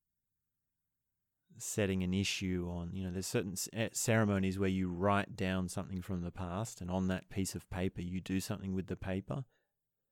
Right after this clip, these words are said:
You either put it in a sort of special boat and float it down the river, or you set it on fire, you cremate it, or you tear it up and throw it around. There's certain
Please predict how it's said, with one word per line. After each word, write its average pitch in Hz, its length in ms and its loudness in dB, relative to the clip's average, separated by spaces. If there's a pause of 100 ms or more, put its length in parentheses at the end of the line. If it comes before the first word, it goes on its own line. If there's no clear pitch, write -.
(180)
You 92 100 -2
either 90 160 -2
put 101 220 0
it 90 100 2
in 92 140 2
a 87 280 -2 (800)
sort - 180 -8
of 82 100 -8
special - 360 -2
boat 90 460 2
and 87 140 -6
float 92 320 0
it - 100 -8
down 90 220 -2
the 85 100 -6
river, 90 460 -2 (1800)
or 82 260 -6
you 85 160 -6 (180)
set - 240 0
it 90 80 0
on 87 140 -2
fire, 87 680 -4 (360)
you 95 120 -4
cremate 87 600 -4
it, - 240 -12 (1200)
or 92 160 -8
you 87 100 -6
tear 92 360 0
it 87 80 -2
up 92 200 -4
and 87 140 -8
throw 90 280 -2
it 90 60 -2
around. 90 540 -4
There's 98 160 -6
certain 110 360 0